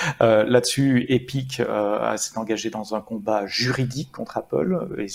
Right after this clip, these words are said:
visiblement, c'est, ce, ce combat était préparé depuis longtemps parce qu'ils ont publié une vidéo pour, euh, mettre en scène Apple versus leurs joueurs et pour monter la communauté de,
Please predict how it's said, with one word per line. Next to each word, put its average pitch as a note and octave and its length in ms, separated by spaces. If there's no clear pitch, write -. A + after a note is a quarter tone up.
visiblement, A2+ 500
c'est, G#2+ 260
ce, - 300
ce - 100
combat G#2+ 280
était - 180
préparé A#2 540
depuis A2 200
longtemps A2 280
parce - 180
qu'ils - 120
ont - 60
publié C#3 400
une A#2+ 100
vidéo A#2 800
pour, G2+ 300
euh, G#2+ 160
mettre A2+ 460
en A#2+ 60
scène A#2 400
Apple A#2 460
versus A#2 440
leurs A2+ 160
joueurs A#2 500
et G2+ 40
pour G2+ 180
monter A#2+ 320
la A#2+ 80
communauté A2 520
de, A2 220